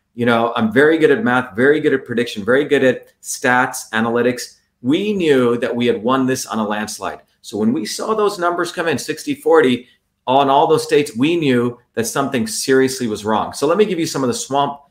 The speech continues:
signals that will start entertaining you to what was going on.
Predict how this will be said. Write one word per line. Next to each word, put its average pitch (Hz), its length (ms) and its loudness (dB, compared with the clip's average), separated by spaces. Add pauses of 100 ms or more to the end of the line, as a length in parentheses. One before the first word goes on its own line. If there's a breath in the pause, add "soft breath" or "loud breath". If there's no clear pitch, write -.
(120)
signals 110 680 0 (220 soft breath)
that - 460 -2 (100)
will 120 100 -4
start 139 400 2
entertaining 131 540 0
you 117 240 0
to 117 160 -2
what 110 180 0
was 107 120 -6
going 107 200 -2
on. 90 160 -8